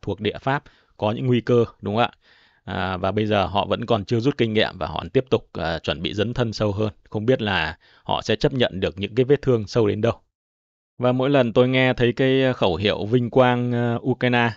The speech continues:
tất nhiên là tôi không có bài xích, nhưng mà giá mà họ ghi rằng là quyết tử, đúng không ạ? Thì, ờ, chắc chắn là họ có một cái phần thắng, ờ, lớn hơn một chút.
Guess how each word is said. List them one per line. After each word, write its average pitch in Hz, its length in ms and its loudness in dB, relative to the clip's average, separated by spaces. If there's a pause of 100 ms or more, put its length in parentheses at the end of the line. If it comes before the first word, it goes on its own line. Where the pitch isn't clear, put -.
(180)
tất 151 100 0
nhiên 147 180 6
là 123 100 2
tôi 127 160 4
không 127 160 -2
có 147 80 2
bài 104 240 2
xích, - 220 2 (680)
nhưng 123 240 2
mà 104 440 2 (320)
giá 110 300 0
mà 170 140 2
họ 107 240 0
ghi 123 240 0
rằng 107 240 -2
là 87 400 -6 (100)
quyết - 220 2
tử, 127 120 4 (180)
đúng 101 160 -2
không 123 80 0
ạ? - 60 -4 (180)
Thì, 98 300 -2
ờ, 92 180 -2
chắc - 200 -8
chắn 120 200 -4
là 120 120 -2
họ 92 180 -4
có 101 160 -2
một 117 180 -4
cái 117 140 -2
phần 104 240 -4
thắng, 92 340 -4
ờ, 123 180 -4
lớn 110 220 -2
hơn 123 140 -2
một - 140 -10
chút. 147 220 2